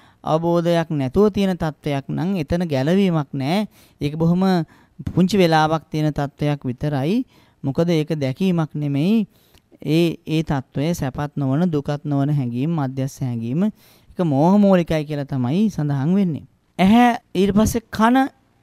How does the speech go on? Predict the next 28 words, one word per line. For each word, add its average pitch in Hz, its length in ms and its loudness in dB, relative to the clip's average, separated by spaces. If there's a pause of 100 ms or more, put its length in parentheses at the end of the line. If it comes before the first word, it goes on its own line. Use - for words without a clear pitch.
(240)
ස්පර්ශ 165 520 0
වීමෙන්, 123 380 -6 (800)
නහය 214 480 4
ස්පර්ශ 165 500 -2
වීමෙන්, 131 340 -2
දිව 175 140 4 (140)
ස්පර්ශ 190 420 -2
වීම 135 280 -4
නිසා, 120 200 -10
කය 190 360 0
ස්පර්ශ 156 420 -6
වීම 135 180 -8
නිසා, - 240 -14 (480)
චක්කු 156 320 -2
සම්පස්සජා 139 720 -2
වේදනා, 185 460 0
සෝත 151 240 -2
සම්පස්සජා 135 760 -4
වේදනා, 190 380 0 (380)
ගාන 156 340 4
සම්පස්සජා 139 720 -2
වේදනා, 185 400 0
ජීවහා 147 440 0
සම්පස්සජා 135 720 -4
වේදනා, 190 340 -2 (360)
කාය 170 260 6
සම්පස්සජා 143 760 -2
වේදනා, 196 360 0